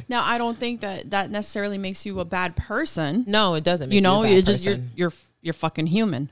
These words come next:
Speaker 1: <laughs>
Speaker 2: Right.
Speaker 1: You know? So if you're able to be open and honest with your partner,
Speaker 2: Which is important.
Speaker 1: extremely important,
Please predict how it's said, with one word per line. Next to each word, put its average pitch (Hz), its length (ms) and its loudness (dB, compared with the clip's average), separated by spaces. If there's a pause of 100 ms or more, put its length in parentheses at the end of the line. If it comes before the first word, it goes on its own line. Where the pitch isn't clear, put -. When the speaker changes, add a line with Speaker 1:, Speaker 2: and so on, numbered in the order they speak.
(120)
Speaker 1:
<laughs> 254 160 4
Speaker 2:
Right. 214 260 8
Speaker 1:
You 160 60 4
know? 180 220 -2 (400)
So 180 160 0
if 175 140 0
you're 214 260 0
able 196 340 4
to 185 220 -4
be 170 340 -2
open 170 300 0
and 165 140 0
honest 165 420 -2
with 170 120 -6
your 165 120 -4
partner, 160 680 -2
Speaker 2:
Which 170 160 -2
is 156 100 2
important. 165 540 -2 (140)
Speaker 1:
extremely 175 600 0
important, 151 680 -2